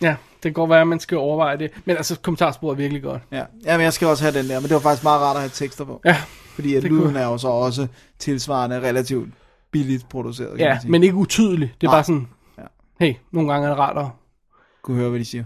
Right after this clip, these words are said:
Speaker 1: Ja. Ej, jeg er
Speaker 2: Læse,
Speaker 1: ked-,
Speaker 2: hvad de
Speaker 1: jeg er
Speaker 2: siger.
Speaker 1: ked af, den ser så grim ud.
Speaker 2: Ja,
Speaker 1: For
Speaker 2: det er
Speaker 1: søren
Speaker 2: altså,
Speaker 1: er jeg ked af det.
Speaker 2: det er også, man skal
Speaker 1: Men
Speaker 2: virkelig
Speaker 1: men det må ikke være det sidste, man tager med fra den film.
Speaker 2: Nej.
Speaker 1: Vi bliver nødt til at understrege, det her er en fantastisk Exception romantisk komedie.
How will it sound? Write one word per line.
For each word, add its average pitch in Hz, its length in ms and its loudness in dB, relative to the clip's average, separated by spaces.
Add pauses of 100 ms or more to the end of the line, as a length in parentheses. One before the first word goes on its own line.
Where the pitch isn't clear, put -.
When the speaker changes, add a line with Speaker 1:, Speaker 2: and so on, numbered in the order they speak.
(100)
Speaker 1:
Ja. 160 40 -12
Ej, - 60 -12 (720)
jeg 113 80 -10
er 113 40 -6
Speaker 2:
Læse, 113 200 -6
Speaker 1:
ked-, - 20 -8
Speaker 2:
hvad 113 80 -6
de 110 60 -8
Speaker 1:
jeg 120 60 -12
er 117 40 -10
Speaker 2:
siger. 135 120 -6
Speaker 1:
ked 143 40 -4
af, - 60 -6
den 147 100 -8
ser 127 100 -10
så 120 120 -14
grim - 220 -12
ud. - 80 -16 (340)
Speaker 2:
Ja, 131 120 -4
Speaker 1:
For 127 40 -2
Speaker 2:
det 160 200 0
er - 20 4
Speaker 1:
søren 143 60 4
Speaker 2:
altså, 135 120 2
Speaker 1:
er 165 80 2
jeg 139 140 -2
ked 160 140 -6
af 131 80 -8
det. 123 160 -12
Speaker 2:
det 151 80 0
er 143 40 4
også, 139 200 0
man 156 100 0
skal 190 120 8
Speaker 1:
Men 160 40 4
Speaker 2:
virkelig 170 260 4 (540)
Speaker 1:
men 180 180 4
det 185 160 4
må 180 120 8
ikke 165 240 6
være 160 140 2
det 139 80 -8
sidste, 165 240 -6
man 156 120 0
tager 143 160 -4
med 127 80 -6
fra - 100 -10
den - 160 -12
film. - 160 -16 (120)
Speaker 2:
Nej. 131 120 -10 (120)
Speaker 1:
Vi 156 100 2
bliver 160 200 4
nødt 175 280 8
til - 80 0
at 165 40 4
understrege, 143 580 -4 (400)
det 165 120 4
her 147 320 -4
er 147 140 -8
en 135 160 -6
fantastisk - 1000 -6
Exception 151 520 -6 (140)
romantisk 147 460 -4
komedie. 135 460 -6